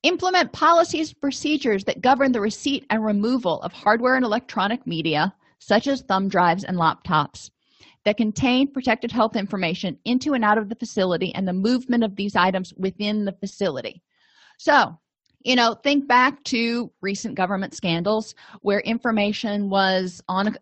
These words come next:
on a laptop, on an iPad, on a BlackBerry, and it wasn't effectively wiped before it was given to the next person.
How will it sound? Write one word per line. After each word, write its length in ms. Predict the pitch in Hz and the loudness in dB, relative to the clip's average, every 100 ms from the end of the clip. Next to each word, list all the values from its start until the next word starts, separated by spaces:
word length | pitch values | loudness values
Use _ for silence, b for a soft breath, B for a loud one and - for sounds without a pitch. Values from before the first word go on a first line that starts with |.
| - | -4
on 140 | 196 | 0
a 60 | 208 | 2
laptop, 560 | 185 185 - 247 185 180 | 4 2 2 0 0 0
on 200 | 175 185 | -2 0
an 60 | |
iPad, 480 | 175 175 180 180 175 | 0 -2 0 0 0
on 160 | 151 180 | -2 -2
a 40 | |
BlackBerry, 760 | 170 170 175 - 175 170 175 175 B B B | 2 2 0 -2 0 0 -2 -6 B B B
and 100 | 208 | 0
it 100 | 196 | 2
wasn't 380 | 202 208 220 - | 2 2 0 -6
effectively 640 | 185 196 185 185 185 190 | -4 -2 -2 -6 -4 -2
wiped 480 | 170 160 165 - - | 2 2 0 -6 -10
before 340 | 190 - 175 | -8 -2 -2
it 60 | - | -2
was 160 | 180 - | -6 -6
given 260 | 170 170 | -6 -6
to 100 | 170 | -8
the 120 | 170 | -8
next 320 | 165 - - - | -6 -8 -10 -4
person. 480 | 185 175 - 175 | -2 -2 -10 -14